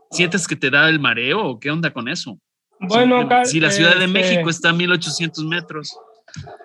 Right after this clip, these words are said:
Speaker 2: yo había ido, pero no, este, no fue hasta allá donde,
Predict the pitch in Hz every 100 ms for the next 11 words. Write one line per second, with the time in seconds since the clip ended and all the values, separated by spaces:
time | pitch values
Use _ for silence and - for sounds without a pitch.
0 | - _ _ - 202 240 254 247 254 254
1 | 247 262 262 254 233 214 208 208 226 233
2 | 220 214 190 - 180 180 185 208 208 202
3 | 208 180 151 180 170 156 180 185 170 165
4 | 160 156 147